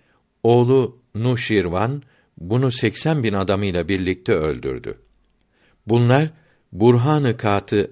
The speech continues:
lügat kitabında yazılıdır. Ahmet Cevdet Paşa, rahmetullahi teâlâ aleyh, on beş sahifelik bir kitabında komünistliğin Avrupa'ya, Asya'ya yayılacağını,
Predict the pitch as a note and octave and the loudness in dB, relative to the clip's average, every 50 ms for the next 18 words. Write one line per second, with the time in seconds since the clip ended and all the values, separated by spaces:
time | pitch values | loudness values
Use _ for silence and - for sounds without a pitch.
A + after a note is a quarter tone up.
0 | _ _ _ _ _ _ _ F2+ G2 A2 F#2+ B2 B2+ C#3 C3+ - - A#2 - A#2 | _ _ _ _ _ _ _ -2 -2 0 2 2 0 0 -2 -4 -6 -2 0 0
1 | G#2+ G2+ G#2+ G#2 F#2+ G2+ G#2 F#2 E2 E2 D2+ - D#2 C2+ B1+ A#1+ G#1 G1+ - - | 0 0 0 0 2 2 2 2 2 0 -2 -4 -6 -6 -6 -8 -8 -10 -12 -12
2 | _ _ _ _ _ _ _ _ _ _ _ _ _ _ _ _ G#2+ A2+ A2 G2+ | _ _ _ _ _ _ _ _ _ _ _ _ _ _ _ _ 0 0 2 2
3 | A#2 A2 A2 - - A2 G2 F2 G#2 A2+ A2+ - - A#2 A2 - - B2+ B2+ C#3+ | 0 -2 -2 0 0 2 2 4 2 0 0 0 0 0 0 0 0 -2 -2 -2
4 | C#3 _ _ _ _ _ _ _ _ _ - E2 F#2+ G2+ G2 G2 G2+ F#2+ - - | -6 _ _ _ _ _ _ _ _ _ -4 -2 0 0 0 0 -4 -6 -4 -4
5 | F#2 F#2 F#2+ G#2 G#2+ G#2 G2 F2 - - E2 D2 D2 D#2 C#2+ D2 D2+ C#2 C#2+ D#2 | -4 -2 -2 -2 -2 -2 -4 -6 -8 -6 -4 -4 -2 -2 -2 -4 -4 -4 -4 -2
6 | F2 G2 A#2 A#2+ A#2+ - _ _ _ _ _ _ _ _ _ - C#3 D#3+ D3+ A#2 | -2 -2 -4 -6 -10 -16 _ _ _ _ _ _ _ _ _ 0 0 0 2 2
7 | G#2 G2 - - - - F#2+ F#2 F2+ D#2+ E2+ F2 - F2+ E2 D#2 D#2 D2 - - | 2 2 0 -2 -4 -4 -2 -2 -2 -4 -6 -4 -2 -2 -2 -2 -4 -8 -4 -6
8 | F2 D#2+ - - E2+ - G2 E2+ D#2+ E2+ F2 - F#2 G#2+ A#2+ B2+ A#2+ - _ _ | -6 -4 -4 -10 -6 -4 -4 -2 -2 -4 -4 -2 -2 -2 -2 -4 -6 -16 _ _
9 | _ _ _ _ _ _ - A#2+ A2+ A2+ A#2 A2+ A2+ A2+ - - - A2+ A2+ A#2+ | _ _ _ _ _ _ -4 -4 -2 0 0 -2 -2 -4 -6 -6 -4 -2 -2 -2
10 | C3 C#3 C3+ - - _ _ _ _ _ - G2+ G#2+ A2 A2 C3 A#2+ - G#2 F2 | -2 -4 -8 -12 -18 _ _ _ _ _ 0 2 2 4 4 2 2 2 0 0
11 | D#2+ E2 D#2+ D#2+ D#2+ D#2 - _ _ _ _ _ - C3 C#3+ - - - G#2+ F#2+ | 2 2 0 0 -2 -4 -6 _ _ _ _ _ -2 -2 -2 -4 -2 0 0 2
12 | F#2 F2 E2 E2 D2+ D2 G2 G#2+ G#2+ G2+ G2 G2+ G#2 F#2+ - G2+ G2 G2+ F#2+ G#2 | 2 0 -2 -2 -2 0 2 2 2 2 2 0 -2 -2 -2 -2 -2 -2 -4 -4
13 | A#2+ C3+ | -6 -6